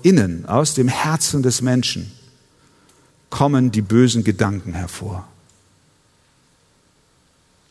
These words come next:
Was sind das für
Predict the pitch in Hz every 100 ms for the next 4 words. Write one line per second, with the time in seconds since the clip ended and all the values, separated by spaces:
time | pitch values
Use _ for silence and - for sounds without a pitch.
0 | _ _ _ _ _ _ _ _ _ _
1 | _ - - _ _ _ _ _ _ _
2 | _ _ _ - - 135 123 107 - -
3 | 104 92